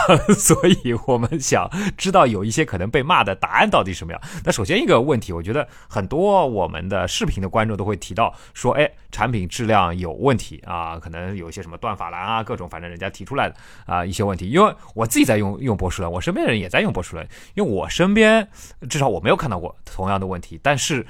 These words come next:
我相信人家这个说法可能也不是无中生有的一个事情，所以这个事情到底有没有？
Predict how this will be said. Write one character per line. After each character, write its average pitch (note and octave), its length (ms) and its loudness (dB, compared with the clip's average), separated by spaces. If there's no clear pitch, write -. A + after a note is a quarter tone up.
我 G2+ 160 -4
相 F#3+ 260 2
信 A#2+ 240 -2
人 F2+ 140 -6
家 D#3 180 2
这 E3 160 -4
个 F#2+ 120 0
说 - 160 -8
法 G#2 120 0
可 - 120 -16
能 F#2 100 -8
也 F2+ 80 -8
不 G2+ 140 -8
是 G2 240 -6
无 G2 80 -10
中 C#3 160 -10
生 F3 160 -8
有 D#3+ 160 -10
的 F3 80 -12
一 F3 60 -10
个 E3 160 -10
事 - 180 -4
情， D#2 180 -8
所 - 160 -6
以 A2+ 80 0
这 D3+ 120 -4
个 C#3+ 40 -4
事 C3 120 -6
情 C3 100 -4
到 D3+ 100 0
底 C3 100 0
有 F2 100 -4
没 A2+ 80 -6
有？ - 60 -10